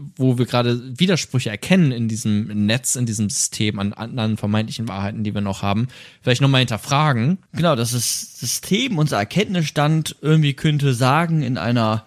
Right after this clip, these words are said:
Speaker 2: und, und wir sind ja auch politische Wesen, wir sind ja Menschen, die eingebunden sind in immer verschiedenen, ich nenne das mal einfach Gegebenheiten in der Welt, ne? Wir kommen irgendwie auf die Welt und wir sind ja nicht alleine da. Und es kann natürlich sein, dass du in einem System irgendwie groß wirst. Okay, da würde dann die Kohärenztheorie sicherlich gute Antworten finden, aber bleiben wir mal bei dem Aspekt.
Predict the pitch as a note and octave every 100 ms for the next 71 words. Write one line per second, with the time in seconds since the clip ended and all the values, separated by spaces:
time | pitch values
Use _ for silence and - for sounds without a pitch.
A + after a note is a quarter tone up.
0 | - D3+ C#3+ D3+ E3+ D#3+ F#3 A3+ D3 C3
1 | C#3 C#3+ F#3 D3+ C3+ A#2+ - C#2 B2 C3
2 | C3+ G#2 B2 D3+ A#2 C3+ F3+ C3+ B2+ G#2
3 | E3 C#3+ C3 C3 D#2 B2+ A2+ A2+ A2 -
4 | - B2 C3+ A#2+ A#2+ A#2 A2 - C#3 C#3
5 | A2+ G#2+ G#2+ G#2 G2+ _ - D3 C#3 B2+
6 | B2+ A2 A2 A2 - - - B2+ C3 D#3
7 | D#3+ A2+ G#2+ D2 C#2+ E2 A#2+ B2 A2 G#2+
8 | F#2+ E3+ A#3 C3 A2+ F3+ F3 C3+ B2+ A2
9 | - C3 G3 G3 A2+ A#2 - - - -
10 | _ B2+ D3 C#3+ C3 F2+ G#2 G#2 A#2+ F#2+
11 | C#2 C2 - - - - G#2 D#3+ F3 D3
12 | B2 B2 E3 D3 C#3 A2 B2 G#2+ - -
13 | D#3+ F#3+ F#3 F#3 F3 G3+ - A3+ A#3+ D3+
14 | - A2+ G#2 F2+ G2+ G2 F#2 F2+ - F#2
15 | A#2+ B2+ - G#2+ A#2 G#2+ A#2+ G#2 - -
16 | - A#3 G#3 D3 - A#2 A2+ G#2 G2 B2
17 | G3+ F#3 D#3+ B2+ A2+ G#2 - - - -